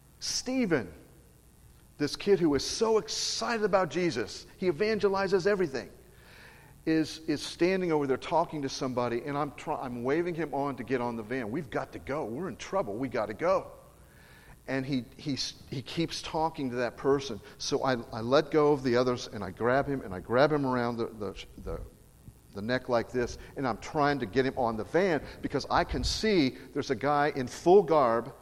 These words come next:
magistrate garb, that's coming down the walkway. So I grab Steve, and he thinks I'm hugging him. And he, he, he hugs me back, and he says, "Oh, this is great, Doc.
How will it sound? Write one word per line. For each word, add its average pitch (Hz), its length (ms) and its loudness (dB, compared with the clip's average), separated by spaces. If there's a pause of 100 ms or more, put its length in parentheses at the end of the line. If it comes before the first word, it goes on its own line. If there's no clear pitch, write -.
(240)
magistrate 170 680 0
garb, 117 360 4 (160)
that's - 160 -8
coming 135 340 -2
down 123 240 2
the 120 60 -2
walkway. 120 600 -4 (200)
So - 180 -4
I 123 60 -2
grab 143 380 2
Steve, 147 260 -4
and 139 100 -8
he 147 100 -6
thinks 190 300 -4
I'm 156 140 0
hugging 170 380 4
him. - 360 2 (1300)
And 160 120 0
he, 165 180 2
he, 151 180 -6 (160)
he 160 140 -4
hugs 175 380 4
me 165 100 0
back, 175 380 2
and 156 100 -2
he 139 40 -2
says, 156 220 -2 (200)
"Oh, 262 320 4
this 277 140 2
is 226 140 -2
great, 262 380 6
Doc. 233 340 2